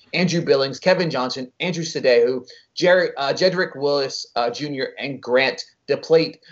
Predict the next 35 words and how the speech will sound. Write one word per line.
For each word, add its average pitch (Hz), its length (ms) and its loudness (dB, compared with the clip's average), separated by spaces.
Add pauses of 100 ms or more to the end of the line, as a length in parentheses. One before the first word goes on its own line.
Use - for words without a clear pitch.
I 160 80 0
think 170 200 -2
they 147 180 2
have 135 220 4
a 127 60 -2
lot 151 360 4
of 160 220 -2
big-time 151 580 -4
offensive 135 460 -4
moves. 143 640 -4
They've, 143 220 0
uh, 123 280 0
added 151 320 4 (100)
Wills 160 360 8
in 147 120 -2
the, 127 220 -4
uh, 113 160 -4
draft. 151 500 -2 (200)
Then 160 100 -2
they 160 100 2
added 131 320 -4
Conklin 156 480 -2
out 131 100 -2
of, 165 140 0
they 131 80 -6
stole 165 480 4
him 143 100 -2
from 147 140 -14
the 113 80 -6
Titans, 143 720 -8
snagged 202 500 0
Austin 151 360 -4
Hooper 131 280 -14
from 113 160 -16
the 127 100 -6